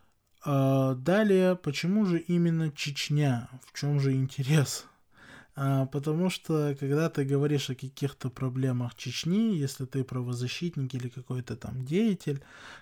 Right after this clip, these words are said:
то у тебя повышается шанс получить грант на разрешение той или иной ситуации, которую ты описал. Эта тема довольно-таки известная. Все знают, что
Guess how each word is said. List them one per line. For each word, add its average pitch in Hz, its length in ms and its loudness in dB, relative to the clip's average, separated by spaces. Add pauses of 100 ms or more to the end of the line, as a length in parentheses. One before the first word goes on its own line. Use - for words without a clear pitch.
(100)
то 226 560 4
у 151 140 -6
тебя 180 340 0
повышается 143 1080 -2 (440)
шанс 185 520 -2
получить 143 600 -2
грант 151 640 2
на 131 380 0
разрешение 127 720 -2
той 135 260 0
или 123 200 -2
иной 123 200 -2
ситуации, 139 720 -2 (640)
которую 135 500 2
ты 135 220 -2
описал. 123 600 -4 (680)
Эта 180 240 6
тема 147 320 8
довольно-таки 131 800 4
известная. 143 760 0
Все 123 480 0
знают, 120 440 0
что 117 720 -6